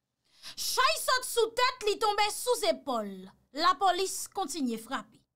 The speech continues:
Eh bien, six individus en bas code. J'en ai regardé image yo là, genyen Patrick Pierre, Gétro Narcisse, Larosier Pierre,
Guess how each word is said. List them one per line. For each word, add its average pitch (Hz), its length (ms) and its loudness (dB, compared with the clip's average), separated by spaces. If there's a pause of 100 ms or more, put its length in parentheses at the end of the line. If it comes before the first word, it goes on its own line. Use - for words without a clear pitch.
(520)
Eh 254 100 -4
bien, 262 220 -2 (360)
six - 880 -4 (260)
individus 339 800 -4 (320)
en 440 220 0
bas 277 200 4 (160)
code. 196 520 0 (340)
J'en 440 160 0
ai 587 220 4
regardé 415 560 2 (160)
image 302 400 0
yo 262 100 0
là, 254 320 2 (580)
genyen 370 400 -2
Patrick 285 520 -2
Pierre, 269 580 -2 (260)
Gétro 254 560 -2
Narcisse, - 840 -4 (380)
Larosier 277 760 2
Pierre, 302 680 0